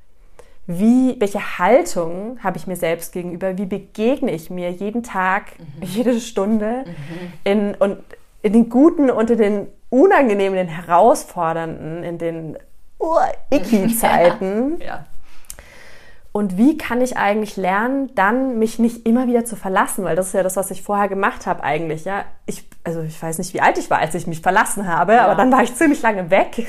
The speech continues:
Speaker 2: Ja.
Speaker 1: <laughs> und habe mich allein gelassen mit, mit allem, was sich da angestaut hat.
Speaker 2: Ja.
Speaker 1: Und eigentlich dann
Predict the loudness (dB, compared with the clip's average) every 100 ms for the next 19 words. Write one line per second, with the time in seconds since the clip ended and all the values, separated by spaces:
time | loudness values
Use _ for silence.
0 | 0 2 2 0 -6 -2 -2 2 2 4
1 | 4 2 0 6 8 8 8 6 6 6
2 | 6 4 2 0 2 4 4 4 4 4
3 | 4 2 0 0 0 -2 -2 2 2 2
4 | 2 2 2 -2 -2 0 2 2 0 -2
5 | 0 -2